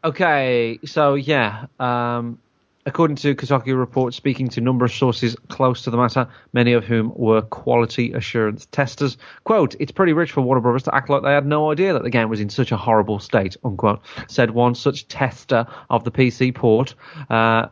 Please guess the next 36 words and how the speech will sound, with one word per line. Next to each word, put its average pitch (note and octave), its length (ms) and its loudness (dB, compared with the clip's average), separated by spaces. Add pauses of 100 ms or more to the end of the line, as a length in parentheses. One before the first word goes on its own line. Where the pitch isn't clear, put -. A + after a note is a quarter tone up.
"That B2+ 180 0
was B2 140 -4
so F3 280 2
bad A#2+ 240 2
that A2+ 100 -6
the - 60 -14
publisher C#3 380 -4
pulled B2 380 0
it - 160 -10
from G2+ 200 -4
the A2 80 -6
sale." - 560 -2 (680)
Uh, D#2+ 600 -2
quote, G3 420 2
"It's C#3 120 -4
been D#3+ 440 2
like B2 340 0
this A#2 180 -4
for - 160 -4
months, D#3+ 440 -2 (100)
and - 140 -6
all G3 200 2
the F3 80 0
problems A2+ 380 -2
we G2 160 -2
see F#2+ 220 -8
now C#3 240 2 (180)
were A2 80 2
exact B2 420 -2 (220)
the A#2 220 -6
same, A2 580 -2 (260)
unchanged G#2 680 0
almost G#2 480 0
a - 80 -4
year A#2+ 400 2
ago," A2+ 320 -4